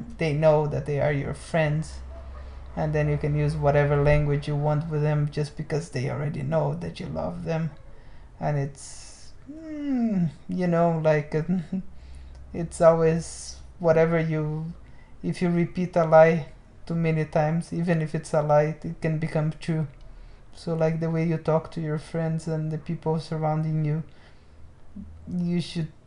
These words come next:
yeah, like, I, I try to take care that it, uh, it, yeah, like, they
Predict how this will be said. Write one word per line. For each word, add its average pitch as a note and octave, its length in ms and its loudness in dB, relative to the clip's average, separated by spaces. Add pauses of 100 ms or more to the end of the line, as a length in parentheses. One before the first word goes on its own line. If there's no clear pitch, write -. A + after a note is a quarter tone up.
(120)
yeah, G3 220 6
like, D3+ 320 2
I, D#3 380 2 (100)
I E3+ 140 2
try D#3+ 300 0
to D#3+ 140 -8
take D#3 280 -4
care D#3+ 280 0 (160)
that E3 320 -4 (640)
it, - 260 -8
uh, E3 220 -4 (1080)
it, F3 200 -8 (260)
yeah, F#3+ 260 0 (220)
like, E3+ 480 -8
they D#3+ 340 0